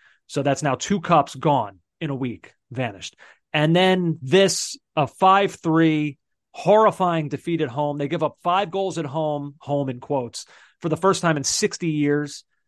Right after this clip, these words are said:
You know, they, they throw it away. They had a lead in the eighty-fourth minute. They give up three goals from the eighty-fourth minute on. I mean, th-, th-, basically ends their, their chances of winning in the league. So that's kind of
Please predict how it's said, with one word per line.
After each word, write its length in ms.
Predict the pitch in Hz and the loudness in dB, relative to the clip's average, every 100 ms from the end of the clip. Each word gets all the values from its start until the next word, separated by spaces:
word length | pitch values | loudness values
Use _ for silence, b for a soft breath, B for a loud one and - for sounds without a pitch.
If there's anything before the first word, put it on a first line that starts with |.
| _ _ - | _ _ -10
You 80 | |
know, 40 | 156 | -2
they, 140 | 147 | -2
they 180 | 160 170 | 0 -2
throw 280 | - 180 196 | 0 2 4
it 40 | |
away. 180 | 180 175 | 4 2
They 100 | 170 | 2
had 120 | 165 156 | 0 0
a 40 | |
lead 220 | 147 190 | -2 -4
in 60 | 170 | -4
the 100 | 160 | -4
eighty-fourth 420 | 170 165 170 165 | -4 -6 -6 -6
minute. 180 | 160 156 | -6 -6
They 60 | 156 | -4
give 140 | 156 | -4
up 120 | 139 - | -4 -4
three 180 | 147 | -4
goals 360 | 170 151 175 170 | 0 0 0 -2
from 120 | 160 | -6
the 120 | 139 | -4
eighty-fourth 420 | 151 180 165 160 156 | -4 -4 -4 -6 -6
minute 200 | 156 127 | -8 -6
on. 180 | 160 | -6
I 80 | 165 | -4
mean, 160 | 185 185 | -6 -8
th-, 100 | - B B - | -14 B B -16
th-, 140 | 196 190 165 | -14 -12 2
basically 400 | 196 196 185 170 | 4 4 2 2
ends 260 | 165 160 | 2 2
their, 260 | 160 151 147 | 4 4 2
their 140 | 160 156 | 0 0
chances 340 | - 165 135 | 0 -2 -2
of 100 | 131 | -4
winning 200 | 147 151 | -4 -4
in 80 | 143 | -4
the 80 | 135 | -4
league. 400 | 131 123 120 117 | -4 -4 -6 -4
So 120 | 175 | 0
that's 160 | 170 170 | 0 0
kind 200 | 233 208 | -2 0
of 160 | 160 | -2